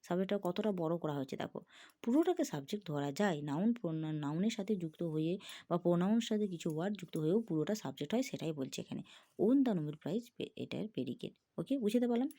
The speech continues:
আবার পরের লাইনে দেখো they, they are playing, they-টা এখানে কি সাবজেক্ট, are playing,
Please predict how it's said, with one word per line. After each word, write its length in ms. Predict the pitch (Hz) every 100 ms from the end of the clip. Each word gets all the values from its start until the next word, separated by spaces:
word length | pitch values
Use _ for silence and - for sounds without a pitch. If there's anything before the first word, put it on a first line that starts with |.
| - -
আবার 140 | 220
পরের 220 | 233 208
লাইনে 220 | 254 180 147
দেখো 240 | 143 202
they, 360 | 165 175 208 262 285 _ _ _ _
they 240 | 156 185 262
are 200 | 220 165 214
playing, 380 | - 143 139 147 - _ _
they-টা 400 | 160 196 277 285
এখানে 260 | 185 170 175
কি 100 | 220
সাবজেক্ট, 480 | - 214 208 269 -
are 180 | 160 170
playing, 260 | 165 160 240